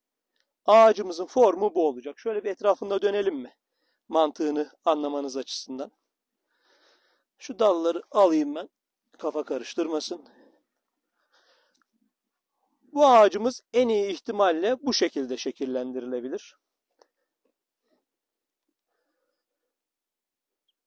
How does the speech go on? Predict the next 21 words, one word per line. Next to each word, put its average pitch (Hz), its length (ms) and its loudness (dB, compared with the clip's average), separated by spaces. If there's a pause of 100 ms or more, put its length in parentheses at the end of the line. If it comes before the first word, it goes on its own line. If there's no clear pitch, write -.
(180)
Fakat - 720 0 (340)
ya 175 180 0
ben 220 240 2
bir 247 120 -2
budama 247 500 2
yolu 226 260 0
tercih 233 420 0 (120)
ediyor 233 360 4
olduğumda 202 720 2 (640)
bu 262 280 8
budama 202 300 4
yöntemini 143 460 -4
tercih 135 440 -12
ediyorum. 123 340 -14 (760)
Fakat 269 380 2
bu 254 200 2
ağaç 247 260 2
gobleye 233 500 4
çevrilse 233 560 0
ne 208 60 -2
olur? 170 280 0